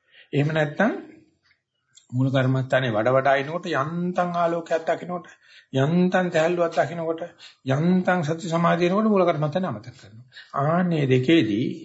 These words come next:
මේ කච්චි අබින්න සංවාදා නාවජානාති පඬිතෝ.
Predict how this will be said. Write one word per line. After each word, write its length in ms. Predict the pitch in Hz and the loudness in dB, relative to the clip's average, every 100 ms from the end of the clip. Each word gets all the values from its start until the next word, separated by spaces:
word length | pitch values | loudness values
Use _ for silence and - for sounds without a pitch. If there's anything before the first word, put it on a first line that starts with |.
| - _ _ | -20 _ _
මේ 280 | 135 135 135 127 | -6 -2 -2 -2
කච්චි 460 | 127 - 131 - 190 | -4 -6 -8 0 2
අබින්න 320 | 165 170 160 | 2 0 -2
සංවාදා 720 | 151 139 147 160 151 139 175 196 | -4 -4 -2 -2 0 0 0 0
නාවජානාති 960 | 165 151 160 160 147 147 139 135 135 | 0 0 0 -2 -2 -2 -2 -2 -2
පඬිතෝ. 600 | 175 147 143 127 131 120 | -2 -2 -2 -4 -2 0